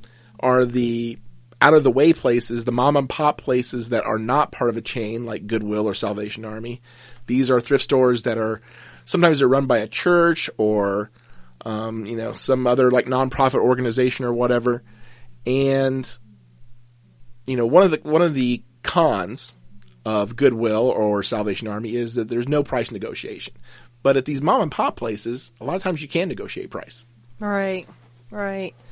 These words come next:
Speaker 2: Um, we found several here in our area.
Speaker 1: We found, we just found one place where it, e-, everything is a quarter.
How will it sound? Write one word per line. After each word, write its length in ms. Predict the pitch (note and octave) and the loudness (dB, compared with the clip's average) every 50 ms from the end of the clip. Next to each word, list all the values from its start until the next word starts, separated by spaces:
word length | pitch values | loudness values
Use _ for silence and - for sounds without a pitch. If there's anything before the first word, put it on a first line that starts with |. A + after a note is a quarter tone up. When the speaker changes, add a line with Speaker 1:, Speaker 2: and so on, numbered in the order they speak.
| - - - - - - - - - - | -18 -18 -18 -20 -20 -20 -20 -20 -10 -4
Speaker 2:
Um, 520 | F#3+ A3 A3 A3 G#3 G#3 G#3 G#3 G#3 G#3 _ _ _ _ _ _ - - | -2 0 2 2 0 0 -2 -4 -6 -8 _ _ _ _ _ _ -16 -10
we 280 | G3+ G#3+ A#3 B3+ C#4 C#4 | -6 -6 -4 -4 -4 -6
found 540 | C4 - - B3 A3 G#3+ G#3+ G#3+ G#3+ G#3 G#3 | -8 -4 -2 0 0 0 0 -2 -2 -4 -6
several 440 | - - C4+ A#3+ A#3+ B3 C#4 B3 G#3+ | -6 -6 -4 -4 -4 -2 -4 -4 -4
here 260 | G3+ A3 G3+ F#3+ F#3+ | -4 -4 -6 -6 -6
in 100 | F#3+ F#3 | -6 -6
our 180 | F3 F3 F3 | -6 -6 -8
area. 680 | - - F#3 F3 E3+ E3+ E3+ F3 F3 F3 F3+ F#3 G3+ G#3 _ _ _ _ _ _ _ _ - - - - - - - - | -8 -8 -6 -6 -4 -4 -6 -6 -6 -6 -6 -6 -8 -10 _ _ _ _ _ _ _ _ -20 -20 -20 -20 -20 -20 -10 -2
Speaker 1:
We 140 | C3+ C#3 D#3 | 0 2 4
found, 280 | - G3 F3 D#3+ C#3+ - - - | 6 6 6 6 4 0 -6 -12
we 180 | A#2 A#2+ C#3 D#3 | -8 -6 -4 -2
just 220 | E3 F3 D#3+ - | 0 0 0 2
found 260 | - D3+ C#3 C3 A#2 | 2 2 2 2 0
one 200 | A2+ A#2+ C3 C#3+ | 0 0 0 -2
place 440 | C3+ - B2 A#2 B2 C#3+ - - - | -4 -2 -2 -2 0 -2 -4 -6 -8
where 440 | G#2+ G#2+ A2+ A2 A2 A2 G#2 G2+ G#2+ | -6 -4 -2 0 0 0 2 2 0
it, 260 | F#2+ F2 G#2+ G#2+ - _ - | 2 2 0 0 -2 _ -6
e-, 80 | G2 G#2+ - | -6 -4 -2
everything 300 | - A#2+ A#2 B2 C#3 C#3 | -2 -2 -2 -2 -2 -2
is 100 | B2+ A2 | -2 -2
a 60 | G#2+ F#2 | -4 -6
quarter. 400 | - - G#2+ G2+ G#2 B2 C#3+ | -4 -2 -2 -2 -2 -4 -6